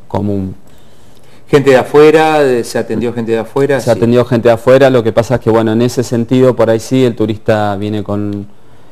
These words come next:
Speaker 1: eh, por ahí con, con
Speaker 2: Una prepaga, una
Speaker 1: con
Speaker 2: obra
Speaker 1: prepaga,
Speaker 2: social.
Speaker 1: obras sociales, más, más común. Eh, probablemente lo hayan visto más incremento los, los,
Speaker 2: En los
Speaker 1: los
Speaker 2: privados.
Speaker 1: privados. Eso es
Speaker 2: Correcto.
Speaker 1: muy probable, porque si bien fue un incremento, no fue algo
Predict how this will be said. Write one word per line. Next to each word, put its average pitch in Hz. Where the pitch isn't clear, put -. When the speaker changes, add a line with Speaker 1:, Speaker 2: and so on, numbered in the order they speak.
Speaker 1:
eh, 98
por 101
ahí 104
con, 98
con 113
Speaker 2:
Una 98
prepaga, 120
una 110
Speaker 1:
con 107
Speaker 2:
obra 107
Speaker 1:
prepaga, 117
Speaker 2:
social. 113
Speaker 1:
obras 110
sociales, 117
más, 107
más 110
común. 120
Eh, 107
probablemente 120
lo 113
hayan 110
visto 110
más 110
incremento 110
los, 104
los, 101
Speaker 2:
En 110
los 107
Speaker 1:
los 110
Speaker 2:
privados. 107
Speaker 1:
privados. 101
Eso 110
es 95
Speaker 2:
Correcto. 95
Speaker 1:
muy 104
probable, 98
porque 101
si -
bien 110
fue 120
un 123
incremento, 127
no 120
fue 110
algo 101